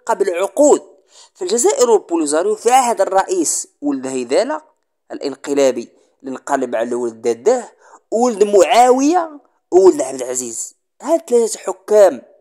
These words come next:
جزائريين فترة حكم نقلت لبوليزاريو الجزائر عشرات من العائلات من مخيمات تندوف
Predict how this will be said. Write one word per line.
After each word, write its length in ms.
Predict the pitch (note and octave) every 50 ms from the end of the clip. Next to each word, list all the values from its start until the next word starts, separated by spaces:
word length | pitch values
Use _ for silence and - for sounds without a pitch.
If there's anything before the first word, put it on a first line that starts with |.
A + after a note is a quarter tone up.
| _ _ _ _ _ _
جزائريين 680 | C3+ B2 B2+ C3+ - - D3 F#3 A#3+ D#4+ F4+ F4+ C4+ - - _ _ _ _ _ _ _ _ -
فترة 240 | F3+ - G#3 - -
حكم 520 | - - - G#3+ - - C4+ F4 F4+ D#4+ - _ _ _ _ _ _ -
نقلت 640 | G3+ A#3+ D#4 D#4 - - - G3+ F#3 D#3+ - -
لبوليزاريو 840 | D3+ D#3 C#3+ - - E3+ E3 D#3 D3 C3+ B2+ C#3 C#3+ C#3+ C3+ C3 B2+
الجزائر 460 | B2 A#2+ B2 A#2 D3+ E3+ - E3+ E3
عشرات 1120 | D3 D3 D#3+ E3+ G3+ G3 - - F#3+ F#3 F3 F3 F#3+ G#3 A#3 A#3 B3 B3 A#3+ A#3 A#3 - -
من 180 | G3+ G#3 G#3 G3+
العائلات 720 | G3 G3 E3+ F3 F#3+ - - G3+ G3 G3+ F#3+ D#3+ - - - - - _ _ _ _ _ _ _ _ _ _ _
من 280 | D#3 F4 - F3 E3+
مخيمات 720 | D#3+ D3+ - - E3+ D#3+ D3+ D3+ D3 C#3 C3+ C3 - _
تندوف 440 | - C#3 C3+ D#3 G#3 C#4 B3 - -